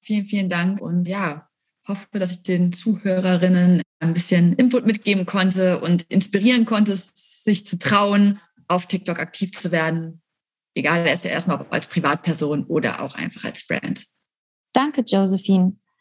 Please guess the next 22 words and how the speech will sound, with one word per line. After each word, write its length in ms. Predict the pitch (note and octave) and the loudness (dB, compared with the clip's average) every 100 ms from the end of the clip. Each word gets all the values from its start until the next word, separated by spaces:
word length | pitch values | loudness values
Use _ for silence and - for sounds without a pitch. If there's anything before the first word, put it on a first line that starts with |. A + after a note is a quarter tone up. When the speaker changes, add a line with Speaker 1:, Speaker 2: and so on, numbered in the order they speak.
| _ - | _ 0
Speaker 2:
Du 100 | A3+ | 4
hast 240 | A#3+ A#3+ | 4 4
in 80 | B3+ | 2
unserem 340 | A#3 A3+ A3 | 4 4 4
Gespräch 440 | G#3 - - C#4 - | 4 0 -2 -2 -2
bereits 320 | A#3 A3+ A#3 | 0 0 0
unheimlich 560 | - D4 D4+ D4 C4 C4 | 0 2 4 4 2 2
viele 180 | B3 | 0
Potenziale, 960 | A#3+ A3+ G#3 G3 - A#3 B3+ C#4 C#4 B3 | 0 -2 0 0 0 2 4 4 2 2
aber 320 | - C4+ C#4+ | 2 2 2
auch 80 | C4+ | 0
Fallstricke 580 | - C#4+ D4+ - G#3+ G#3+ | -2 0 0 -4 -6 -6
für 140 | - | -4
Brands 360 | F#3+ F#3+ G#3+ A#3 | 0 2 4 4
auf 160 | A#3 - | 0 -2
TikTok 600 | - B3 - B3+ - - | -4 -4 -2 -2 -2 0
und 200 | D4 - | 2 4
eine 300 | B3+ A#3 A3 | 4 6 4
Reihe 240 | G#3 G#3+ | 4 2
von 200 | A3 G#3+ | 2 0
Tipps 420 | A3 G#3 - - | 0 -4 -4 -6
genannt, 480 | - G3 F3 G3+ A#3 | 2 4 6 4 0